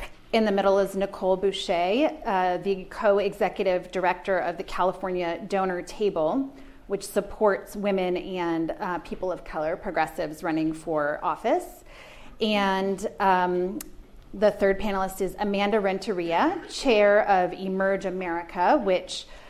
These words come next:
uh, trains women candidates, and also the former political director for Hillary Clinton's presidential campaign,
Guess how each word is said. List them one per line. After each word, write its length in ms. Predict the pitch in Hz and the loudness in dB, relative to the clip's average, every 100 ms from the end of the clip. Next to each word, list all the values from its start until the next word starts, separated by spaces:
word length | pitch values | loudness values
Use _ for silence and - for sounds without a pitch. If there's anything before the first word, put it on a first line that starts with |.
| - - | -8 0
uh, 320 | 196 180 170 165 - | 2 2 0 -8 -12
trains 460 | - 220 214 220 208 | -6 -4 -4 -6 -6
women 320 | 180 170 175 | -6 -6 -8
candidates, 760 | 214 170 165 175 285 - - - | -6 -4 0 2 2 0 -12 -6
and 680 | 208 208 190 185 190 185 - - | -2 0 0 0 -2 -4 -8 2
also 440 | 196 202 208 196 | 2 2 2 2
the 100 | 190 | 0
former 380 | 196 196 185 180 | -4 -4 -2 -4
political 540 | 180 185 180 185 190 | -4 -4 -4 -2 -2
director 720 | 175 185 170 - 185 175 175 175 - - | 0 -2 -2 -2 -4 -2 -4 -10 -20 -12
for 200 | - 185 | -6 -4
Hillary 320 | 190 185 - | -4 -8 -8
Clinton's 580 | - 294 294 294 285 - | -4 -2 0 0 -2 -4
presidential 500 | - 285 285 277 269 | -4 -2 -2 -4 -4
campaign, 800 | 277 277 269 262 262 240 240 | -2 0 0 0 -2 0 0